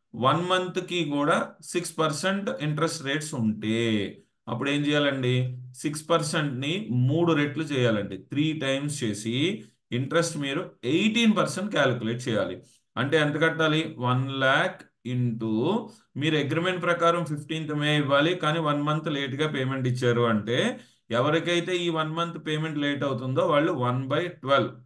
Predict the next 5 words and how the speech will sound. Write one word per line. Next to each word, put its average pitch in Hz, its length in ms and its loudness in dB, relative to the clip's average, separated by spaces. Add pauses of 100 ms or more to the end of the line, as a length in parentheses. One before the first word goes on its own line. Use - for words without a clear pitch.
(680)
into 127 300 2 (420)
eighteen 156 420 0 (140)
by 127 120 2 (360)
hundred 123 420 2 (100)
వెయ్యండి. 104 600 0